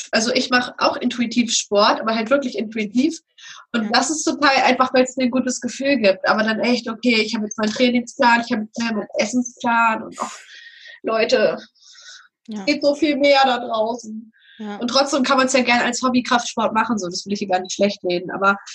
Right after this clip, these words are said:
Speaker 1: wie gesagt, ich find's halt ein bisschen gefährlich, dass das so als Lifestyle propagiert wird. Und natürlich viele dann denken, okay, das sind ja körperlich gesunde Menschen, da will ich dann hin, und einfach ihre Sucht verschieben oder verlagern. Das ist auch,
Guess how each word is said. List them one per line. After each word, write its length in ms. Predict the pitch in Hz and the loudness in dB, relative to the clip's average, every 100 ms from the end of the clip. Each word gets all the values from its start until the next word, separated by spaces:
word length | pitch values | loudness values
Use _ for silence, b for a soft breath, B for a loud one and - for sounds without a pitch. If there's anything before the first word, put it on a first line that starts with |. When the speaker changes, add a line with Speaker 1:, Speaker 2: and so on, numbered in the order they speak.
| B | B
Speaker 1:
wie 100 | 220 | 0
gesagt, 380 | 220 220 220 214 | 4 4 4 2
ich 80 | - | -2
find's 180 | 233 233 | 0 0
halt 120 | - | 0
ein 80 | 220 | -2
bisschen 240 | 202 220 | -2 0
gefährlich, 460 | 214 220 220 226 - | -2 0 0 0 -2
dass 120 | 208 | -6
das 120 | 214 | -4
so 80 | 208 | -2
als 260 | 185 196 - | 0 -2 0
Lifestyle 480 | 202 262 - 208 202 | 0 0 0 -2 -2
propagiert 540 | 208 196 185 180 190 196 | -6 -6 -4 -2 -2 -2
wird. 240 | 208 226 - B B B - | -4 -4 -12 B B B 2
Und 240 | 208 - | 2 2
natürlich 420 | 208 240 233 - | 0 2 2 0
viele 320 | - 247 233 | 0 2 4
dann 220 | 208 214 214 | 4 2 2
denken, 260 | 214 208 | 0 -2
okay, 300 | 202 - 233 | -4 0 0
das 160 | 202 - | 0 -2
sind 120 | 214 | 2
ja 220 | 202 196 - - - | 4 4 2 -10 -2
körperlich 440 | 226 247 240 - | 2 4 2 2
gesunde 380 | 226 208 247 254 | -2 0 0 2
Menschen, 420 | 247 240 - 240 | 2 0 0 2
da 180 | 214 220 214 | 4 2 2
will 100 | 214 | -4
ich 140 | - | -6
dann 200 | 202 214 | -4 -2
hin, 300 | 226 226 240 B B B | -2 -6 -10 B B B
und 100 | - | -4
einfach 200 | 214 208 | -2 -2
ihre 240 | - 214 208 | -2 -2 0
Sucht 320 | 226 240 - - - | -2 -4 -12 -16 -8
verschieben 400 | 202 247 247 208 | -2 2 2 2
oder 240 | 196 196 | 2 2
verlagern. 540 | 196 196 202 190 180 185 | 0 2 4 4 0 -2
Das 120 | - | -6
ist 160 | 202 - | -10 -6
auch, 220 | 190 | -4